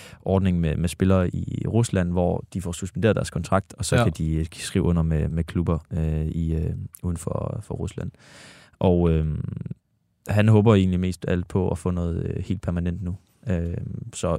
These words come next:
Speaker 1: enten skal Midtjylland, øh, købe ham fri, øh, måske kan de ikke give det, som, øh, som Rostov gerne vil have, og, øh, så kan der komme andre klubber ind, eller også skal han arbejde på i et eller andet med at få, få løst sin kontrakt, som, øh, Victor Claesson gjorde det med,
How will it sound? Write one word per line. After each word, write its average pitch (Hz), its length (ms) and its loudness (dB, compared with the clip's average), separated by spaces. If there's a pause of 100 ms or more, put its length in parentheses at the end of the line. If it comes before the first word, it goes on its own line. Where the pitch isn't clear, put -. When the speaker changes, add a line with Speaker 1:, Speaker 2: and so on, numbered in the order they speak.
Speaker 1:
enten 107 220 0
skal 85 240 0
Midtjylland, 87 640 0
øh, 87 340 -2
købe 92 260 0
ham 85 80 2
fri, 117 380 -2 (180)
øh, 87 200 -2 (840)
måske 92 320 -2
kan 87 140 -4
de 90 40 2
ikke 92 100 0
give 101 160 -2
det, 95 200 -2
som, 87 320 -6
øh, 87 200 -4 (420)
som 92 160 -4
Rostov 95 320 0
gerne 92 200 2
vil 92 100 0
have, 98 180 2 (300)
og, 87 380 2
øh, 85 400 -2
så - 160 0
kan 90 80 2
der 78 60 2
komme 85 180 2
andre 104 140 0
klubber 101 240 0
ind, 90 220 0
eller 87 160 0
også 90 240 2
skal - 180 -2
han 87 140 2
arbejde 85 260 4
på - 180 -4
i 82 100 -4
et 85 60 -2
eller 85 140 0
andet 85 160 0
med 85 240 0
at 85 80 -6
få, 87 300 -4
få 87 360 -4
løst 87 280 -4
sin - 100 -10
kontrakt, - 380 -6
som, - 300 -6
øh, - 280 -8
Victor 87 260 -6
Claesson 87 320 -8 (100)
gjorde - 180 -8
det 87 160 -6
med, 90 200 -8